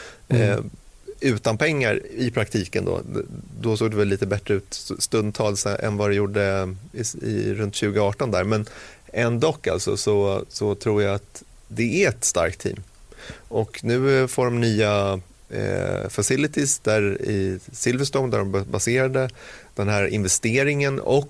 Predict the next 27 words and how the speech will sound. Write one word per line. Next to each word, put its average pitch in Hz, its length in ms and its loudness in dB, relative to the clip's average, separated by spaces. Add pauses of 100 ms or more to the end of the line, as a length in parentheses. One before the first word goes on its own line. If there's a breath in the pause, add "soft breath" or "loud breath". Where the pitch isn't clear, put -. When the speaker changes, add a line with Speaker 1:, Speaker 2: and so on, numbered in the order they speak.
(140)
Speaker 2:
just 110 220 0
bara 101 240 2
det 98 140 2
faktum 101 420 -2
att 95 260 -4 (160)
andra 110 440 0
sponsorer 98 760 0 (760 loud breath)
tror 104 280 2
jag 101 100 2
gärna 107 400 2
blir 98 400 2 (240)
associerade 101 800 0
med 95 280 0
Aston 95 260 -2
Martin 139 340 -2 (360)
på 107 100 2
ett 101 100 0
större 135 280 2
vis 98 300 0
än 95 280 -2
vad, 95 480 -2
vad 98 460 -4
man 92 200 -4
kanske 92 420 0
vill 92 440 -2
associeras 95 720 -2
med 95 280 -2